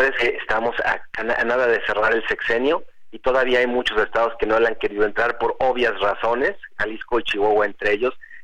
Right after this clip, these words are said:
que dicen, "¿Cómo voy a entregar mi sistema de salud a algo que de entrada cuando me lo pediste no funcionó, tronó, y ahora me lo vuelves a pedir? ¿Con qué cara me pides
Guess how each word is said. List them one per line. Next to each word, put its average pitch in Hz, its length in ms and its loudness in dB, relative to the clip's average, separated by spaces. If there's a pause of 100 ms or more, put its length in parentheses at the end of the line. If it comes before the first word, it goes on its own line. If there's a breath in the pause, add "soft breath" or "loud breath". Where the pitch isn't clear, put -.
que 117 120 -6
dicen, 117 240 -2
"¿Cómo 127 220 0
voy 127 160 4
a - 20 2
entregar 117 380 0
mi 123 140 -6
sistema 120 420 0
de 127 180 2
salud 131 280 0 (340 loud breath)
a 123 200 0
algo 127 260 0
que - 80 -2
de 120 80 2
entrada 123 440 0
cuando 101 280 -2
me 104 120 0
lo 104 140 2
pediste 117 420 -2
no 123 180 0
funcionó, 139 600 2 (220)
tronó, 120 500 2 (360 soft breath)
y - 80 -2
ahora 143 140 2
me 139 100 2
lo 117 160 4
vuelves 131 400 4
a 127 140 -2
pedir? 110 340 -4
¿Con 120 220 -2
qué - 160 -4
cara 151 280 2
me 131 140 2
pides 120 460 -2